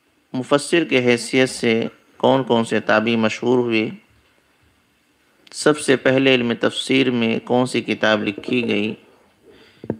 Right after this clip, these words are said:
इसका तज़किरा आया। पाँचवा सबक ये था। ऐसे ही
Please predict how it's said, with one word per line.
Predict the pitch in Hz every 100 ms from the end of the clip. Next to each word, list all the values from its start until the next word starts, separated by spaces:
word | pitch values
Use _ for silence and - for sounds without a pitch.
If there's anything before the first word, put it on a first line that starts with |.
| -
इसका | 120 -
तज़किरा | 110 107 - 113 107 - - - - - - - - - - - - 113 - -
आया। | - 95 82 - - - - -
पाँचवा | 113 - 117
सबक | 110 104 104 -
ये | 104
था। | - 107 104 - _ _ _ - - _ - - - - - - - - - - 113
ऐसे | 135 143 170 160
ही | 147 143